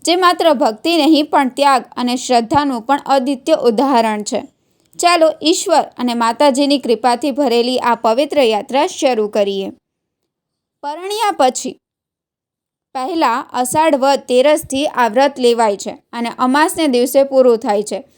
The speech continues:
એ દિવસે સવારે વહેલા નાહી ધોઈ એ વ્રત જીવ્રત નામની દેવીઓનું પૂજન કરાય છે, ઉપવાસ કરે છે, ફળફળાદી ખાય છે,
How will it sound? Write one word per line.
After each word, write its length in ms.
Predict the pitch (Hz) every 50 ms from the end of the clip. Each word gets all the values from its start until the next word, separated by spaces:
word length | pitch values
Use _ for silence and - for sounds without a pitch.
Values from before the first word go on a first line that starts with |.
| _ _ _ _ _ -
એ 120 | - 285
દિવસે 360 | 262 339 392 466 - 392 285
સવારે 420 | - - 285 254 262 247 240 254 247
વહેલા 420 | 233 262 285 339 311 285 240 226
નાહી 360 | 226 220 226 226 262 330 294
ધોઈ 300 | 285 247 349 311 262 202 - _ _ _ -
એ 120 | 240 247
વ્રત 220 | 254 254 302 302 254
જીવ્રત 420 | 240 277 269 240 240 247 240 240
નામની 420 | 247 247 254 254 247 233 226 240 254
દેવીઓનું 640 | 226 269 262 277 277 320 311 277 247 226 233 262 262
પૂજન 420 | - 254 240 226 262 240 220 214
કરાય 360 | 208 214 208 202 202 202 208
છે, 220 | 196 - 214 190 - _ _ _ _ _ _ -
ઉપવાસ 460 | 247 240 247 254 254 277 320 349 -
કરે 280 | - 294 285 277 277 277
છે, 260 | 277 311 262 285 - _ _ _ _ -
ફળફળાદી 600 | 330 311 339 - 392 320 311 311 311 277 311 302
ખાય 280 | - 349 320 285 277
છે, 340 | 269 - 330 302 302 330 _